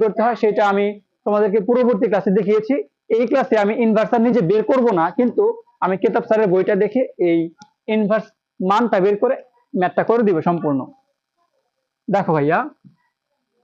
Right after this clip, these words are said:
একটু সময় দাও, এই যে কেতাব স্যারের বই থেকে তোমরা ম্যাথগুলো প্র্যাকটিস করবা,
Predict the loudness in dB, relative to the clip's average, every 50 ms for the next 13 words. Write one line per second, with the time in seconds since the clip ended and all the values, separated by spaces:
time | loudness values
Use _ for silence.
0 | _ _ _ _ _ _ -20 -20 _ _ _ -10 -4 -2 -2 0 0 0 0 2
1 | 0 2 2 2 0 0 -2 0 0 0 0 0 0 0 0 0 2 2 2 0
2 | 2 2 0 0 2 0 0 0 0 0 0 0 0 0 -2 -2 -2 -4 -2 0
3 | -2 -2 -2 -4